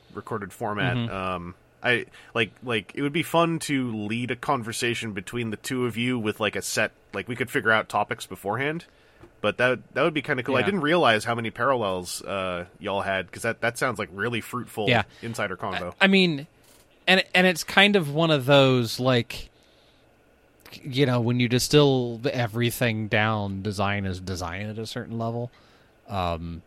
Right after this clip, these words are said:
Speaker 1: Yeah.
Speaker 2: you know, iterations and, and stuff like that. But it, you know, between toys and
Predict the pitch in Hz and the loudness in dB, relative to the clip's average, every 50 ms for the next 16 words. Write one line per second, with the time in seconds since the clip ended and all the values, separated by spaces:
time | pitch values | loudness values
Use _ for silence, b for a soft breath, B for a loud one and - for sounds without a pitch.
0 | _ - 285 285 - 82 87 87 - 104 101 98 92 95 95 92 92 - - 95 | _ -4 0 0 0 0 0 -4 -6 -6 -6 -4 -4 -4 -4 -4 -4 -6 -6 -6
1 | 92 92 92 92 87 90 92 95 90 90 90 87 85 - - 104 92 90 - - | -6 -6 -6 -8 -8 -8 -8 -8 -6 -6 -8 -8 -10 -10 -10 -8 -8 -6 -4 -4
2 | 104 95 - 101 98 90 - - 110 104 95 92 92 - - 101 98 104 101 101 | -4 -4 -2 -4 -4 -4 -2 0 2 2 2 2 0 -4 -6 -4 -4 -4 -4 -4
3 | 101 - B B B B B B B - 101 95 90 - b b b b - 117 | -6 -10 B B B B B B B -6 -4 -4 -4 -6 b b b b -4 -4
4 | 110 - 139 135 127 117 101 b b b b b - - - 147 147 147 131 120 | -2 0 0 0 0 0 -2 b b b b b -8 -4 0 4 4 4 4 4
5 | 113 104 117 113 | 2 0 -2 -4